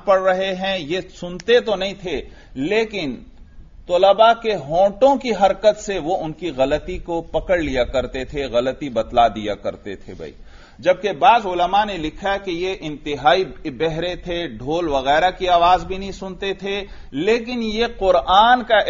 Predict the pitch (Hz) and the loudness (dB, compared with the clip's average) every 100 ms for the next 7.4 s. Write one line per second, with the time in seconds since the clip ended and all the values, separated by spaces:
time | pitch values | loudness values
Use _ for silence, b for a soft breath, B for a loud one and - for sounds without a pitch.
0 | 180 170 151 170 170 156 - 160 151 139 | 4 4 4 4 4 2 0 4 4 2
1 | 233 220 214 226 - 175 170 208 254 247 | -6 -6 -8 -8 2 4 6 6 4 2
2 | - 214 175 160 156 156 147 - 151 190 | -4 -8 -8 -8 -6 -4 -4 0 4 6
3 | 220 208 170 185 190 135 131 127 139 170 | 6 2 -2 -4 -4 0 2 4 6 6
4 | 202 202 190 165 170 165 151 - 120 135 | 6 4 0 -8 -6 -6 -8 -12 -10 -8
5 | 127 135 135 139 - 139 135 117 127 - | -2 0 0 -2 -8 -8 -8 -8 -10 -8
6 | 143 180 180 127 113 110 107 107 - 107 | -6 -6 -6 -4 -2 -2 -2 -10 -12 -14
7 | 98 101 98 78 | -12 -12 -14 -16